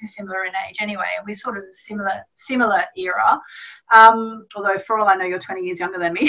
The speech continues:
<laughs> Um, but I think, you know,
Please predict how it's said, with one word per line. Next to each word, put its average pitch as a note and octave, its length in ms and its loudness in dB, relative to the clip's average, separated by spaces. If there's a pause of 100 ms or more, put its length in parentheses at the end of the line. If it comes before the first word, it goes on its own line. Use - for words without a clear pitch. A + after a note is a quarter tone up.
<laughs> - 840 -2
Um, B3 580 6 (260)
but D4+ 140 8
I F4 160 10
think, F#4+ 280 -2
you C#4 120 2
know, A3+ 280 6